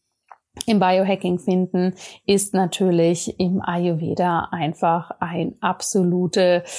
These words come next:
Grundlage, ein absoluter Standard. Und zeitgleich können wir diese Grundlagen und diese Standards eben durch die Betrachtungsweise im Biohacking natürlich nochmal so modern und so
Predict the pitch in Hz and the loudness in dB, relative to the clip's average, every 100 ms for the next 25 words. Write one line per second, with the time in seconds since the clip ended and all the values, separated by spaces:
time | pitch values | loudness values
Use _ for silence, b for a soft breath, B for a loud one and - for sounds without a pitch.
0 | B B 220 254 247 208 190 175 - 175 | B B 2 2 2 2 2 0 0 -2
1 | - 175 170 160 - 180 190 208 214 220 | -2 -4 -2 -4 -2 0 2 2 0 -2
2 | - _ - 196 190 - - - 254 320 | -10 _ 0 0 0 -2 -2 0 0 0
3 | - - 170 139 151 - - - - 208 | -2 0 2 2 -2 -8 -16 -12 0 2
4 | 233 294 208 160 190 175 - - 160 196 | 4 4 4 4 4 4 2 0 0 2
5 | 180 180 175 196 196 180 151 151 160 156 | 2 0 2 2 2 2 2 0 -2 -2
6 | 151 160 170 175 202 147 135 - - 196 | -2 -2 -2 0 2 0 -2 -4 0 0
7 | 170 120 B B B - 170 165 208 339 | 0 -4 B B B -2 0 2 4 2
8 | - - - 165 - - 160 - 151 - | 0 -8 -6 -4 -2 -2 -2 -4 -6 -4
9 | 156 139 151 151 139 120 147 - - 180 | -2 -2 -2 -4 -2 -4 -4 -6 -4 -6
10 | 180 B B - 165 - 190 175 175 170 | -6 B B -4 -2 0 0 0 0 -2
11 | 160 190 160 B B 175 160 190 247 277 | 0 0 0 B B 0 2 4 4 0
12 | 294 190 180 175 156 175 180 202 226 247 | -2 0 2 2 2 2 4 4 2 -2
13 | - 175 170 165 - 180 165 180 202 220 | -2 0 0 -4 -8 -2 2 4 4 2
14 | 247 | 0